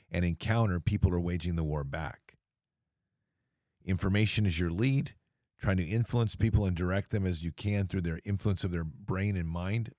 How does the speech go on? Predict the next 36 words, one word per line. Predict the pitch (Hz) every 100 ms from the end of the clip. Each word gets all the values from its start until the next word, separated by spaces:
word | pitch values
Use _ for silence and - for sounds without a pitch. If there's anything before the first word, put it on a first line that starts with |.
| _ -
all | 95 95
their | 92
thinking. | 85 - 120 127 131 - _
That's | - -
a |
critical | - 113 104 78
part | - 98 107
of | 120
this. | 131 - - _ _ _ _ _ -
Deception, | - - 113 - - 127 123 _ _ _ -
the | 80
use | 82 95 -
of | 78
cyber, | - 107 123 127 101
the | 85
use | 90 85 -
of, | 82 71 - _ _ _ _ _ _ _ _
of | - 80
any | 120 123
sort | - 113
of | 107
influence | 110 117 107
program. | - 107 101 104 107 104 _ _ _ _ _ _
And | 101 98
the | 95
kinetic | - 110 120 123 -
war, | 113 110
part | 117 120
of | 104
that | 92
war | 101 104 92
typically | - 127 - - 110
stays | - 113 104 90
in | 92 98
the |
s-, | 87 - -